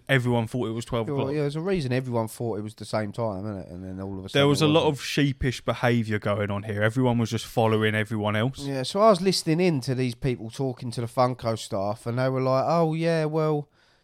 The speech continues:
Speaker 2: you know, they're, they're, they're queuing along the wall, and they shouldn't be. That queue's gonna be abolished, so they can't queue there."
Speaker 1: On the grounds of health and safety, 'cause it was queuing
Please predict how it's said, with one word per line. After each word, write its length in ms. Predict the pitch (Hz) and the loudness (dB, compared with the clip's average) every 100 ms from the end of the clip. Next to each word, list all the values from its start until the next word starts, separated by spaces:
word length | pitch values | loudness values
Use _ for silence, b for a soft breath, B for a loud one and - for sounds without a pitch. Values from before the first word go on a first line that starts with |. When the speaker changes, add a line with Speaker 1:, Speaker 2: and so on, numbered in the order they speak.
| _ - | _ -4
Speaker 2:
you 140 | 151 | -2
know, 380 | 127 127 131 127 - 73 - - - - 90 | 0 0 0 -2 -8 -14 -12 -12 -14 -16 -12
they're, 240 | 139 135 127 _ - | -6 -6 -6 _ -12
they're, 360 | 117 87 123 120 - | -12 -8 -10 -8 -8
they're 100 | 127 | -8
queuing 420 | - 147 131 123 | -4 -2 -2 -2
along 260 | 120 120 117 | -2 -2 -2
the 100 | 113 | -2
wall, 400 | 113 110 110 113 | 0 0 0 -2
and 120 | 107 | -2
they 80 | 107 | -4
shouldn't 420 | - 120 110 95 | -2 -2 -4 -6
be. 240 | 104 107 | -6 -4
That 240 | 110 117 - | -4 -6 -6
queue's 280 | 123 113 - | -6 -6 -6
gonna 180 | 107 | -6
be 160 | 104 107 | -4 -4
abolished, 580 | 104 101 98 101 - - | -2 -2 -2 -4 -8 -12
so 160 | - | -10
they 140 | 104 104 | -8 -8
can't 320 | 117 107 95 | -6 -8 -8
queue 240 | - 107 101 | -8 -6 -6
there." 280 | 95 98 98 | -6 -6 -2
Speaker 1:
On 120 | 135 | -2
the 60 | 123 | 4
grounds 280 | 135 131 | 6 6
of 80 | 117 | 6
health 240 | 131 123 123 | 6 4 2
and 100 | 113 | 0
safety, 400 | 120 113 - - | 2 2 -2 -8
'cause 160 | 107 | -6
it 80 | 107 | -6
was 80 | - | -8
queuing 420 | - 131 117 | -2 0 2